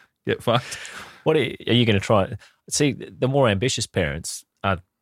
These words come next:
Speaker 2: picking stuff based on how much money their kid's gonna make them later on, and then pay it back to therapists afterwards, obviously. But
Speaker 1: <laughs>
Speaker 2: you know, get to the top of something.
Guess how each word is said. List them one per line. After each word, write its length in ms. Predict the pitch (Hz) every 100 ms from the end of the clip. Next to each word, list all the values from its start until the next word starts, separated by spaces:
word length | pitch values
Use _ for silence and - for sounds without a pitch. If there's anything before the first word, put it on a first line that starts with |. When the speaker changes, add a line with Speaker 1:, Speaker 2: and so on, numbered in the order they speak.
| _
Speaker 2:
picking 260 | 117 104 85
stuff 380 | - 87 85
based 320 | - 90 87 92
on 180 | 82
how 100 | 82
much 200 | 90 76
money 220 | - 95 85
their 140 | 82
kid's 240 | - 90
gonna 120 | - 82
make 260 | 87 87
them 180 | - 85
later 320 | 85 82 80
on, 220 | 92 104 85 _ _ _ _ _ _ _ _ _ -
and 160 | 85
then 300 | 80 78 76 - _ -
pay 160 | 87
it 80 | 80
back 180 | 85 71
to 80 | -
therapists 640 | 95 87 76 71 - - -
afterwards, 540 | 82 80 - 78 80
obviously. 440 | 78 78 78 82 76
But 140 | 87 - - - 214 - - - - _
Speaker 1:
<laughs> 800 | 175 - - - _ - - -
Speaker 2:
you 80 |
know, 160 | 98 90 - - - -
get 140 | 139
to 80 | -
the 80 | 82
top 240 | 113 123
of 40 | -
something. 300 | - -